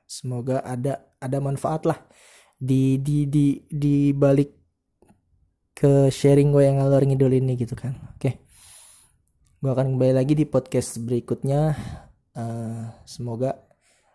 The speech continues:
diberikan kesehatan dan panjang umur gitu, supaya bisa terus berbagi kebaikan, insyaallah. Oke.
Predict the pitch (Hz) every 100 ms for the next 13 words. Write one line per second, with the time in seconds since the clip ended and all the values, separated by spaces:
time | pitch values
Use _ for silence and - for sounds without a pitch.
0 | _ _ 123 120 120 123 123 127 - 127
1 | 123 - 131 131 127 123 120 117 123 123
2 | 120 101 123 - 107 107 101 - 104 135
3 | 120 - - - 208 113 110 107 104 113
4 | 107 107 104 113 113 110 - 104 117 143
5 | - _ - - _ -